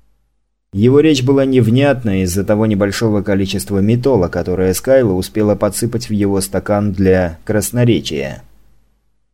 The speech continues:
«Все это звучит очень необычно». «Да», кивнул головой пилот и вновь обратил на нее смутный взгляд.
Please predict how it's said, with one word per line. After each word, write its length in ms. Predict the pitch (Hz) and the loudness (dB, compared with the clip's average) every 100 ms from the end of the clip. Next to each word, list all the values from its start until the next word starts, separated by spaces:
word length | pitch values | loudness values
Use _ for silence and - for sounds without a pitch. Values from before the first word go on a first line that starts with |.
| _ _ | _ _
«Все 220 | - 107 | -6 0
это 200 | 123 139 | 2 2
звучит 460 | 143 151 151 151 143 | 0 -2 -2 -2 -2
очень 300 | 143 127 147 | -4 -4 -4
необычно». 800 | 151 151 151 127 87 - 80 73 - - _ _ _ _ _ | -2 -2 2 0 0 -6 -10 -12 -16 -20 _ _ _ _ _
«Да», 560 | 95 127 135 127 131 123 - - _ | -2 0 2 2 0 -2 -10 -18 _
кивнул 340 | 110 107 113 107 | -2 0 0 2
головой 420 | 107 104 104 101 | 2 2 2 0
пилот 440 | 113 120 131 - - | 2 4 4 2 -4
и 80 | 104 | -6
вновь 320 | 107 135 127 | -2 -2 0
обратил 480 | 117 110 104 139 135 | 0 2 0 0 2
на 80 | 117 | 2
нее 460 | 104 95 104 113 | 2 4 4 2
смутный 460 | 110 101 95 95 95 | 0 -4 -6 -4 -6
взгляд. 520 | 92 92 78 - - | -4 -4 -4 -6 -14